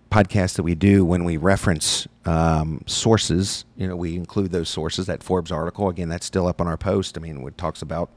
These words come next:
H R's top priorities, but that's what they want. And P E Os know it, and they'll offer it, but it, it becomes to the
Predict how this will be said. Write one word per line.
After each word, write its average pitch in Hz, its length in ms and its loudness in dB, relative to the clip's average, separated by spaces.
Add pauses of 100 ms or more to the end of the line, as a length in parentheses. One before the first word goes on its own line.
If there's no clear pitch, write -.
H 90 240 -2
R's 92 420 -2 (540)
top - 240 -4
priorities, 90 500 2
but - 220 -2 (360)
that's 127 320 4
what 185 120 -2
they 175 120 8
want. 135 440 0 (840)
And 90 140 -6
P 117 240 -2
E 117 60 2
Os 110 220 -2
know 113 300 0
it, - 240 -8 (840)
and 87 140 -2
they'll 85 160 -6
offer 92 340 -2
it, - 260 -10 (600)
but 78 140 2
it, 82 100 2 (400)
it - 240 -2
becomes 104 720 -2
to - 180 -6
the 78 160 -8